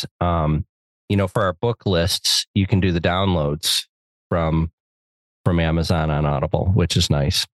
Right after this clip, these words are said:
So, all right, dude. Hey, listen, you've been listening to another episode of Drew and Sam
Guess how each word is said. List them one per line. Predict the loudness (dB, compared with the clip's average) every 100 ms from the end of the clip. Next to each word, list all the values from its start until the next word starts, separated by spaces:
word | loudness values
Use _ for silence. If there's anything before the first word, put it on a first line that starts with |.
| _
So, | -2 0 0 -4 _ _ _ _ -2
all | 0
right, | 2 2
dude. | 2 2 2
Hey, | 2 2
listen, | 2 2 2 2
you've | 2
been | 2 2
listening | 2 0 2 2
to | 2 2
another | 4 2 2 0 0
episode | -2 -2 -4 0 2 2 2
of | 0 -2 -2
Drew | 0 2 2
and | 2 0
Sam | 0 0 2 0